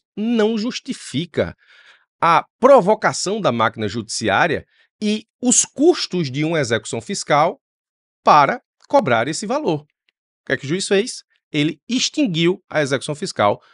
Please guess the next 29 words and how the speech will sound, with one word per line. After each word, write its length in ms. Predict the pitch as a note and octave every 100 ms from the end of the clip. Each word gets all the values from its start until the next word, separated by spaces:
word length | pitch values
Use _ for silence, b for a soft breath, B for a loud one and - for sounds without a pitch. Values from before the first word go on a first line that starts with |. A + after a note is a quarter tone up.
| b b
por 160 | - F#3
falta 460 | - A2 A2+ -
de 100 | C3
interesse 600 | C#3 D3 F#3+ A2+ A2 -
de 120 | B2 D3
agir. 400 | G3+ - G2 D#2 _ _ _ _ _ _ _ _ _ _ b b b -
O 80 |
município 420 | A3 E3 - - A#2+
foi 160 | F#3+
lá 260 | F3+ C3 - -
e 80 |
apresentou 480 | C#3+ C#3 C3 C#3+ C#3
recurso 540 | B2+ E3 - A#2+ - E3
para 320 | G#2 F#2+ A#2+
o 60 |
Tribunal 420 | D3 C3+ C3 G#2+ G2
de 80 |
Justiça. 540 | B2+ - - F2 - - _ _ b b b b b
Primeiro 360 | - G#2+ G#2+ D3+
ponto, 440 | D3 B2 B2+ D3 -
volto 400 | G#2 G2 A2 A2
a 40 |
dizer: 360 | D3 D#3 G2+ F2 _ _
veja, 480 | F#2 A2+ B2 F#2 D#2+ -
eu 100 | A#2+
tô 260 | - A#2+ -
adiantando 960 | D3+ D#3+ B2+ G#3+ B3+ - F3 A3 F3+
pra 180 | E3 A#2
você 500 | G#2 C#3+ - G#2+ C3